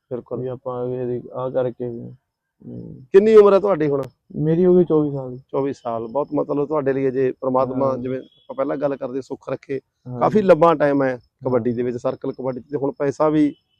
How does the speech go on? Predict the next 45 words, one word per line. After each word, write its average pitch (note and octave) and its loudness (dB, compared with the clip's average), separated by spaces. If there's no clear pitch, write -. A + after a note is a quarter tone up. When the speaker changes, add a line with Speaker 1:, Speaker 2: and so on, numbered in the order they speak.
Speaker 1:
ਬੜਾ C#3 6
ਆ C#3 4
Speaker 2:
ਬਹੁਤ - 6
Speaker 1:
ਰਿਹਾ D3 6
Speaker 2:
ਹੋ C#3 4
Speaker 1:
ਹੈਗਾ, C3 0
Speaker 2:
ਗਿਆ, A#2+ -10
ਹਾਂ। A2+ -12
Speaker 1:
ਹਨਾ, D#3 -2
ਚੰਗੇ C#3 -2
ਪੈਸੇ C#3 0
ਮਿਲਦੇ C3 -2
ਨੇ, C#3 -2
ਚੰਗੇ C3+ -2
ਇਨਾਮ D3 4
ਮਿਲਦੇ B2 0
ਨੇ B2 -2
ਖਿਡਾਰੀਆਂ A2+ 0
ਨੂੰ G#2 -12
ਵੀ, A2 -14
ਪਹਿਲਾਂ C3 0
Speaker 2:
ਹਾਂ। D3+ 0
Speaker 1:
ਇੰਨਾ C3+ -2
ਨਹੀਂ C#3 0
ਸੀਗਾ। B2 -6
ਅੱਛਾ, F3 6
ਅਗਲੀ F#3 6
ਤਿਆਰੀ F3+ 8
ਫਿਰ D#3+ 4
ਕਿਸ - -10
ਤਰ੍ਹਾਂ D#3+ 2
ਦੀ E3+ 0
ਚੱਲ D3 2
ਰਹੀ D#3+ 0
ਹੈ? D#3 2
ਹੁਣ C#3+ 0
ਤੁਸੀਂ C#3 -6
ਅੱਗੇ C3 -4
ਕੀ C#3 -12
ਕਰ C#3 -2
ਰਹੇ D3+ 0
ਹੋ? D#3 2
Speaker 2:
ਨਿਊਜ਼ੀਲੈਂਡ E3+ 4
ਜਾਣਾ D3+ 0
ਜੀ D#3+ 0